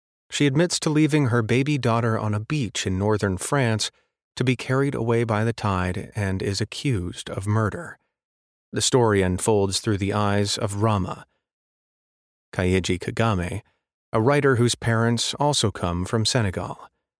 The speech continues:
The trial awakens in Rama the pain of her own maternal relationship, as well as her bicultural anxiety, peeling back layers of racial and cultural prejudice.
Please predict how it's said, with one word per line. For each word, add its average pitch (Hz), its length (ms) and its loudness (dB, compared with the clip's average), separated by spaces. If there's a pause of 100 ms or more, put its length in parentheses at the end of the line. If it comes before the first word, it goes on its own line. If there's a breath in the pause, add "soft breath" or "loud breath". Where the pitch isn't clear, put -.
(340)
The 104 80 0
trial 95 580 2
awakens 104 580 2
in 90 140 0
Rama 92 340 0
the 110 140 -2
pain 135 360 2
of 117 180 -2
her 120 180 0
own 131 360 2
maternal 117 520 0
relationship, 101 800 -2 (600)
as 120 140 0
well 147 200 2
as 147 140 2
her 120 140 0
bicultural 110 1000 0
anxiety, 107 800 0 (500)
peeling 104 400 4
back 95 260 0
layers 104 480 2
of 98 200 -4
racial 120 580 0 (120)
and 110 220 -4
cultural 101 480 0
prejudice. - 640 -4